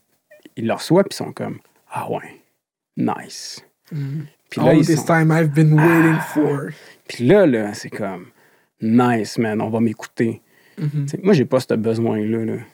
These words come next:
Speaker 2: Mm, je
Speaker 1: C'est correct. Tu sais, moi, je veux faire le plus beau projet.
Speaker 2: Je
Speaker 1: Puis
Speaker 2: veux
Speaker 1: le
Speaker 2: regarder
Speaker 1: monde
Speaker 2: mon film, puis il y a le logo Netflix qui joue, puis je braille dans mon salon. C'est juste ça que je veux.
Speaker 1: Exact.
Speaker 2: <laughs>
Speaker 1: Je veux juste que le monde qui participe au truc, il soit comme autant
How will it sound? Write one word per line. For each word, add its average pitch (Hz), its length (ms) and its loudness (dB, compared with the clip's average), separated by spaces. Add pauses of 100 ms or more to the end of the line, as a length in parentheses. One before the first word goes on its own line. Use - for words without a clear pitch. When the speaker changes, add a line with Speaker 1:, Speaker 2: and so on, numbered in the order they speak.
(140)
Speaker 2:
Mm, 139 220 -10
je - 80 -18
Speaker 1:
C'est - 240 -12
correct. 110 340 -4 (440)
Tu - 120 -12
sais, 107 100 -12 (500)
moi, 135 120 4
je 131 80 4
veux 117 60 2
faire 123 180 2
le 110 80 0
plus - 140 -6
beau 120 140 2
projet. 113 500 0 (180)
Speaker 2:
Je 156 100 -8
Speaker 1:
Puis - 40 -
Speaker 2:
veux 165 60 2
Speaker 1:
le 165 40 4
Speaker 2:
regarder 170 320 4
Speaker 1:
monde 175 120 2
Speaker 2:
mon 156 40 2
film, 170 320 0
puis - 100 -10
il - 40 2
y - 20 4
a - 20 4
le 143 60 4
logo 143 260 2
Netflix 156 400 4
qui - 160 -10
joue, 151 160 6
puis 151 160 -8
je 143 60 -6
braille 143 180 0
dans 139 80 0
mon 135 140 -4
salon. 139 300 -6
C'est 147 120 -8
juste 143 180 -6
ça 151 80 -2
que 147 60 0
je 151 80 -4
veux. 151 80 0
Speaker 1:
Exact. 147 340 6 (300)
Speaker 2:
<laughs> - 300 -16
Speaker 1:
Je 156 140 4
veux 165 80 6
juste 180 120 6
que 151 60 4
le 139 60 6
monde 160 260 6
qui - 80 -16
participe - 340 0
au 139 100 0
truc, 156 240 -2 (160)
il 135 120 -2
soit 139 180 0
comme 127 440 2
autant 143 460 2